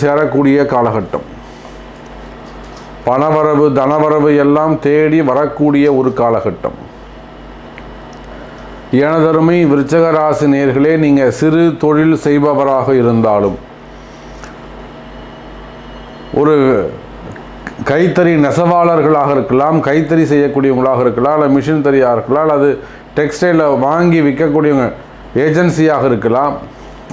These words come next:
ஏஜென்ட்டாக இருக்கலாம், டெக்ஸ்டைலாக இருக்கலாம், ஹோல்சேல் பிசினஸாக இருக்கலாம், அல்லது பெரிய பெரிய மில்லுங்க, மில் அதிபர்களாக இருக்கலாம், அல்லது டெக்ஸ்டைல் பிசினஸ், அது தைக்கிறதுலேருந்து என்னென்னவோ இருக்கால,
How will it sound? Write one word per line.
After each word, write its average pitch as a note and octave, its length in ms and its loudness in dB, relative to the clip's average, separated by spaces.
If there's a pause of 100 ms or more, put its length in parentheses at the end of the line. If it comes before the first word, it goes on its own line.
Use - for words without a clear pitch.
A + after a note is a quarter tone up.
(120)
ஏஜென்ட்டாக D#3 580 0
இருக்கலாம், A#2+ 420 0
டெக்ஸ்டைலாக C#3 540 0
இருக்கலாம், A#2 360 0
ஹோல்சேல் D#3+ 520 2
பிசினஸாக A#2 580 -2
இருக்கலாம், G2 400 -2 (1120)
அல்லது F3+ 200 4 (120)
பெரிய E3 160 2 (100)
பெரிய D#3 180 2 (140)
மில்லுங்க, E3+ 340 2 (100)
மில் E3+ 200 4
அதிபர்களாக D#3 680 2
இருக்கலாம், A#2 420 0 (2250)
அல்லது F#3 260 4 (800)
டெக்ஸ்டைல் E3+ 520 2
பிசினஸ், E3 420 0 (280)
அது C3 200 2
தைக்கிறதுலேருந்து D3 680 2 (120)
என்னென்னவோ D#3+ 400 2
இருக்கால, D#3 340 2